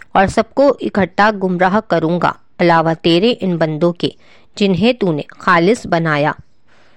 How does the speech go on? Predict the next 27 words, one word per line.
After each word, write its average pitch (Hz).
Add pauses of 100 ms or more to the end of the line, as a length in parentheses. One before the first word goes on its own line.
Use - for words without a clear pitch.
(260)
नंबर 196
चार, - (400)
निजात 196
याफ्ता। 156 (380)
सूरह 202
साफ़ात, 165 (100)
आयत 170
नंबर 165 (420)
तिहत्तर 190
और 185
चौहत्तर। 151 (880)
"तो 254
अब 190
देखोगे 196
कि 185
जिन्हें 180
डराया 160
जाता 156
है, - (520)
इनके 226
ना 170
मानने 160
का 208
अंजाम 170
क्या 165
होता 170
है, 151